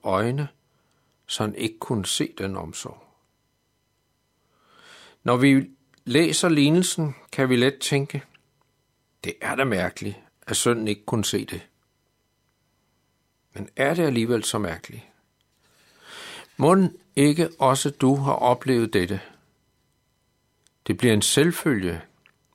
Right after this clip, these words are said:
når vi har nok at spise, nok at købe for, nok af venner, nok af familie. Ja, hvis hele vores liv er præget af nok,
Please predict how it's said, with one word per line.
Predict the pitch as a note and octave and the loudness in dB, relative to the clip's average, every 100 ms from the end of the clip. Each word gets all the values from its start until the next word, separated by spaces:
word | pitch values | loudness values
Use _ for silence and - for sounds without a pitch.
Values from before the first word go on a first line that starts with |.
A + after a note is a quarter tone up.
| _ _ _ | _ _ _
når | G2+ | -4
vi | G2 | -2
har | F#2+ | 0
nok | F#2+ A#2 | 0 0
at | B2+ | -2
spise, | - A2+ B2 - C3 _ _ _ _ _ _ | -4 -6 -6 -10 -12 _ _ _ _ _ _
nok | A2+ C3+ D3+ | 2 2 2
at | C#3+ | 2
købe | C3+ C#3+ D#3 | 4 4 2
for, | - A2 G#2+ _ _ _ | -6 -10 -10 _ _ _
nok | - D3 D#3+ | 2 4 4
af | C3 | 4
venner, | A#2 D3+ B2+ - _ _ _ | 2 2 -2 -8 _ _ _
nok | - D#3 D#3+ | 2 4 4
af | |
familie. | C#3+ B2 C#3+ - - - _ _ _ - - - | 0 0 0 -4 -12 -20 _ _ _ -20 -20 -2
Ja, | B2 | 2
hvis | C#3+ D3 - - - _ _ | 4 2 2 -6 -12 _ _
hele | - B2 C#3 E3+ F3 E3 _ _ _ | -8 2 4 4 2 -4 _ _ _
vores | A2+ G2+ - | 0 0 0
liv | A#2 - - | -2 -4 -4
er | A2 | -12
præget | - - A2+ C#3+ A2 | -6 2 4 4 4
af | F2+ - _ _ _ _ _ _ _ _ | 0 -4 _ _ _ _ _ _ _ _
nok, | A2+ A2+ C3+ - | -2 2 0 -2